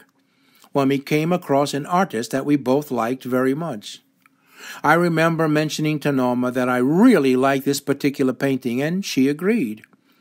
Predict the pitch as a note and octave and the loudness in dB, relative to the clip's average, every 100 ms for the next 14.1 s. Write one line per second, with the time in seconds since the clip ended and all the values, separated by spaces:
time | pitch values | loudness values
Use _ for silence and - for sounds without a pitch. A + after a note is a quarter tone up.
0 | _ C3+ G3+ A#3+ A#2+ G2+ A2 - - - | _ 2 6 6 2 -6 -6 -12 -20 -20
1 | - - E3+ F#3 F#3 - E3+ D#3 G3+ A3+ | -14 2 6 6 4 2 0 2 2 2
2 | A3+ A3+ A3 G3 D#3 C#3+ C#3 C#3 C#3+ _ | 4 2 4 4 4 2 0 -4 -10 _
3 | _ _ - - D3+ D3+ - - G#3+ - | _ _ -20 -6 -2 0 0 4 4 6
4 | D3+ D3 D3 B2+ D#3 F#3+ G#3 F#3+ E3+ E3 | 0 0 -4 0 4 6 6 4 4 2
5 | C3+ B2+ B2 B2 A#2+ G#2 G2+ G#2 A2 _ | 2 2 2 0 -4 -4 -6 -8 -10 _
6 | - - B2+ C3 C3 C3 G3 G3 F#3+ G3 | -20 -8 -2 0 0 0 2 2 2 0
7 | F3 D#3 C3 B2+ F#3 G3 F3 D3+ C#3 C#3 | 2 2 2 2 2 2 -2 0 -2 -4
8 | C#3 - C3 B2 A#2 B2 C#3 D3 D#3 - | -8 -4 -2 0 -4 -2 2 2 0 -10
9 | - B2+ A#2 A2 G#2 F#2+ F#2 _ _ _ | -8 -4 -2 -2 -6 -10 -16 _ _ _
10 | _ _ _ - - - A#3 F#3+ E3+ D3+ | _ _ _ -20 -18 -6 0 2 2 4
11 | F3+ F#3 E3+ C#3+ C3 D3+ D#3+ F3 F3+ - | 4 4 2 2 4 4 4 0 -2 -6
12 | - - C#3+ C#3 C3+ C3 D3 F#3 - C#3 | -18 -4 0 2 4 4 4 2 0 -2
13 | C3 D3 - C3 C3+ B2+ - A#2 G2+ F#2 | 0 0 0 0 0 -2 -4 -4 -4 -10
14 | G#2+ | -20